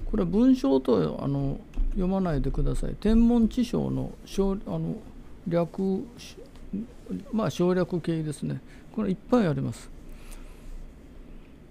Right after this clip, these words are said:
天になすや、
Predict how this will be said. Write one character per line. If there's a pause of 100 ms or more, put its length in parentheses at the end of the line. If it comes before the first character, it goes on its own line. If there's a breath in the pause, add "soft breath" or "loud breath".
(2250)
天
に
な
す
や、